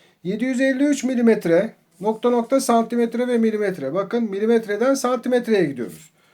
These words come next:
Ona böleceğiz. Bir sıfır sileceğiz. Ama bir sıfır yok. Sıfır yoksa o zaman biz de silmiyoruz. Bir tane sayıyı ayırıyoruz şu şekilde. Burası santimetre oldu. Yetmiş beş.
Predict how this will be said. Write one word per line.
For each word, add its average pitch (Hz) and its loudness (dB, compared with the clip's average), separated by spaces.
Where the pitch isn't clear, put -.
Ona 233 4
böleceğiz. 240 0
Bir 240 -4
sıfır 226 -6
sileceğiz. 208 -2
Ama 247 0
bir 277 0
sıfır 240 -4
yok. 285 2
Sıfır 185 -6
yoksa 226 0
o 190 0
zaman 208 0
biz 208 -12
de 220 -4
silmiyoruz. 214 -4
Bir 233 -6
tane 170 -2
sayıyı 185 -6
ayırıyoruz 233 -2
şu - -20
şekilde. 95 -18
Burası 247 2
santimetre 185 -2
oldu. 110 -4
Yetmiş 139 -8
beş. 233 -2